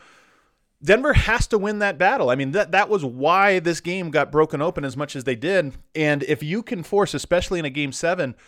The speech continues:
for Mitchell to have to play forty-four, forty-five minutes,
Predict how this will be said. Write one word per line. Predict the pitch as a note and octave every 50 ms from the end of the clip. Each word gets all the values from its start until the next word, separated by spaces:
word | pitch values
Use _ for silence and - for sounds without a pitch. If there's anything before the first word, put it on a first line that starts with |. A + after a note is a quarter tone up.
| _ _ _
for | _ - D#3+
Mitchell | C#3+ C#3+ D#3 F3+ - - F3+ D#3+
to | D3
have | - - E3+ E3+ -
to | - D#3
play | - - E3+ F3 D#3+
forty-four, | - - D#3+ D#3+ D3+ - E3+ D#3
forty-five | - - D#3+ D#3+ D3+ - D3+ C#3 C3+ B2
minutes, | C#3 F3 G3+ E3 - -